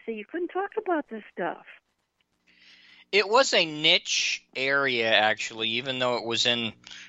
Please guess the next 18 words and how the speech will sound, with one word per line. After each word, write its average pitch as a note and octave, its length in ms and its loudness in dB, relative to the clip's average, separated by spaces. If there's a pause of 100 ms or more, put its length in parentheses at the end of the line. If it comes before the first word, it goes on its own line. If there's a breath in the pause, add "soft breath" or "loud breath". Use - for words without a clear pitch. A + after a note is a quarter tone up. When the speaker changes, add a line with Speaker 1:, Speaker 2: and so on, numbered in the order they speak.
(240 loud breath)
Speaker 2:
college C3 480 4
universities. A2+ 880 -2
A A2+ 60 0
lot A2+ 160 6
of A#2 100 2
times A2+ 320 2
it A2 100 -6
was G#2+ 160 -10
the A2 60 -8
professors, A#2 720 0
and A2 80 -10
they A2 80 -4
were G#2+ 140 -10
doing A#2 260 -2
a A2+ 60 2
lot A2+ 240 6
of A2+ 80 2
things, A2 480 0